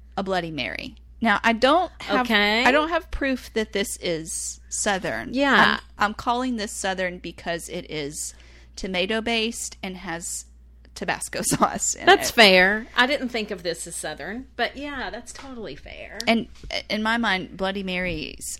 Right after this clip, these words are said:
Speaker 1: are reserved for
Speaker 2: <laughs> Hangovers.
Speaker 1: <laughs> Well, I was gonna say airplane rides and brunches.
Speaker 2: Yeah, I think brunches, and, but I also think you, you think about people. I don't like them personally. I don't love tomato juice.
Speaker 1: Yeah.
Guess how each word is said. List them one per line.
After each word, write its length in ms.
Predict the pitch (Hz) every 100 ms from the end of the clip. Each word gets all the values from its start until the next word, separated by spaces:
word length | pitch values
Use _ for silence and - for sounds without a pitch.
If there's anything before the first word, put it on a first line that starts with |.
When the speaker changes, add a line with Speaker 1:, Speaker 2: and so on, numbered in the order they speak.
| -
Speaker 1:
are 240 | 180 160 156
reserved 460 | 202 185 175 208
for 360 | - 175 170 165
Speaker 2:
<laughs> 40 | -
Hangovers. 880 | 185 185 208 208 240 - - - 104 - -
Speaker 1:
<laughs> 60 | -
Well, 600 | 381 - 349 - 277 370 587 587 -
I 180 | 254 262
was 100 | 294
gonna 240 | 311 294
say 640 | - 262 226 208 208 185 -
airplane 480 | 190 220 - 220 214
rides 440 | 190 185 190 -
and 180 | - 175
brunches. 840 | 156 190 - - 76 95 - - -
Speaker 2:
Yeah, 200 | 226 175
I 100 | -
think 300 | 233 285 220
brunches, 720 | 196 202 208 - 147 139 - - -
and, 200 | 185 185
but 180 | 185 - -
I 120 | 202
also 380 | 208 226 - 180
think 460 | 180 160 - - -
you, 140 | 175 165 -
you 160 | 185 165
think 240 | 180 175
about 300 | 165 143 -
people. 280 | 175 160 -
I 100 | 185
don't 180 | 196 -
like 300 | 151 156 -
them 240 | - - -
personally. 480 | 165 147 - 127 120
I 80 | 120
don't 180 | 127
love 160 | 151 147
tomato 340 | - 151 139
juice. 640 | 175 196 202 208 196 - -
Speaker 1:
Yeah. 260 | 180 -